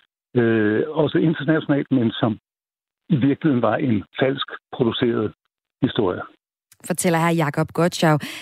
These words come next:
Speaker 2: Han, øh, dækkede den, øh, i den prisvindende dokumentar Løgnefabrikken, de falske nyheder fra Rusland, en, øh, såkaldt troldefabrik i Sankt Petersborg, hvor, øh, der blev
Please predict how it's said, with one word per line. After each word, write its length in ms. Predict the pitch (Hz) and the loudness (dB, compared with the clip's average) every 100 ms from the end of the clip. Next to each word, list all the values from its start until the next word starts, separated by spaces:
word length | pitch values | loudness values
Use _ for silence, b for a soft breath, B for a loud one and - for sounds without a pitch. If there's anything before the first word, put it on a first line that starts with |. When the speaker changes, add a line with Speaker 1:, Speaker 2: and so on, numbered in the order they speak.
| B B | B B
Speaker 2:
Han, 260 | 220 233 240 | 4 6 6
øh, 100 | 214 - | 4 4
dækkede 640 | 220 269 277 240 185 165 - | 4 6 6 6 6 2 0
den, 340 | 196 190 185 185 | 2 4 4 4
øh, 280 | 165 156 147 - | 4 4 2 2
i 120 | 220 190 - | 0 0 -2
den 160 | 185 160 | 0 0
prisvindende 560 | - 214 208 180 165 | -2 -2 0 0 0
dokumentar 460 | 170 165 160 180 185 | 0 0 0 2 4
Løgnefabrikken, 800 | 160 160 202 202 185 156 156 170 | 6 4 4 0 -2 2 2 2
de 120 | 170 | 0
falske 400 | - 170 - 196 | 0 -2 0 2
nyheder 360 | 175 180 185 | 6 6 6
fra 320 | 147 - 147 143 - | 4 0 0 0 0
Rusland, 400 | 202 - 190 160 B B B - | 0 2 2 2 B B B 2
en, 280 | 214 214 202 | 4 4 4
øh, 160 | 185 | 4
såkaldt 560 | 175 - 247 - 233 - - | 2 0 0 2 0 0 -4
troldefabrik 800 | - 185 214 262 214 - 151 170 | -2 4 4 4 0 0 0 0
i 160 | 202 170 | -2 -2
Sankt 340 | - 165 160 | 0 -2 -2
Petersborg, 800 | - 262 147 139 - - 165 131 B B B - | -4 -2 -2 -4 -4 2 2 2 B B B 2
hvor, 380 | 180 185 170 | 6 6 6
øh, 80 | 156 - | 2 0
der 120 | 156 | -2
blev 300 | 156 233 269 | 0 0 0